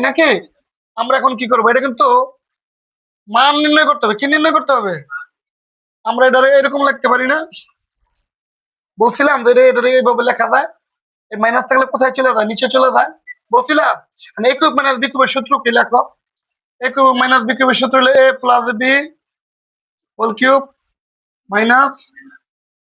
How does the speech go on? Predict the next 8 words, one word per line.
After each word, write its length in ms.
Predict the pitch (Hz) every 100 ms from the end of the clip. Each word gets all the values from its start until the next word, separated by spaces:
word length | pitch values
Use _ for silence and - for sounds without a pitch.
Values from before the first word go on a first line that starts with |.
| _
three 240 | - 233 254 254
A 20 | 220
B, 20 | 269 285 339 _ _ _ _ _ _ _
three 340 | 226 247 285 320 - 240 226
A 60 | 254 285 302 - - _ _ _ 165 190
B 20 | 240 262 302 349 _ 170
bracket 540 | 208 233 247 269 294 - _ _ _ _ _ _ _ _ _ 698 _ _ _ _ _ _ _ _ _ _ - - - _ _ _ _ _ _ _ _ _ _ _ _ _ _ _ _ _ _ _ _ _ _ _ - _ 214
প্লাস 200 | 269 262